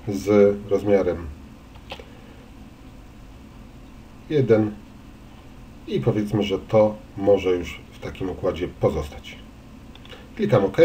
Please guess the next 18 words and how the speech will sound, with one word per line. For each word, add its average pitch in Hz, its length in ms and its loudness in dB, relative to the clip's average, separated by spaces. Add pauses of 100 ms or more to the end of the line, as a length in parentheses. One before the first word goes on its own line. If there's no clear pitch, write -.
(400)
jest 131 260 2
już 110 180 -2
napis 104 440 -2 (120)
gotowy. 85 360 -8 (460)
I 117 60 0
w - 100 -10
tym 208 140 2
momencie 127 420 6
jeszcze 127 440 4
chciałbym 143 500 2
do 117 80 0
tego, 113 500 6 (400)
e, 92 600 -6
do 95 80 -4
tego 101 540 6 (200)
napisu 113 640 2 (100)
dołożyć 175 400 0
jakiś, 123 540 2